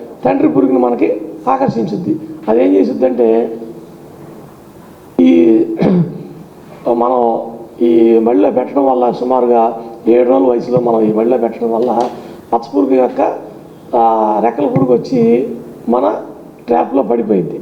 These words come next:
అవి మనకి పచ్చ పురుగు ట్రాప్ పెడితే పచ్చ పురుగు, లద్దె పురుగు పెడితే లద్దె పురుగు, ఇట్లా కాకుండా మూడోది ఈ వంగలో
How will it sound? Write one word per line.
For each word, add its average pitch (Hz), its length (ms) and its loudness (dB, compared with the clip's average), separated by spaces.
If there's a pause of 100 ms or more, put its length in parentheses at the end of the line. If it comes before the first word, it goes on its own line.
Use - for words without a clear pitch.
అవి 95 480 2 (520)
మనకి - 520 2
పచ్చ - 400 -4
పురుగు 139 180 2
ట్రాప్ - 560 2 (680)
పెడితే 254 260 2
పచ్చ 214 320 -4
పురుగు, 226 360 2 (520)
లద్దె 226 200 0
పురుగు 285 220 4
పెడితే - 460 0 (120)
లద్దె 110 180 0
పురుగు, 113 480 2 (520)
ఇట్లా 262 200 2
కాకుండా 254 600 0
మూడోది 127 600 2 (520)
ఈ 117 400 4 (1400)
వంగలో 269 640 0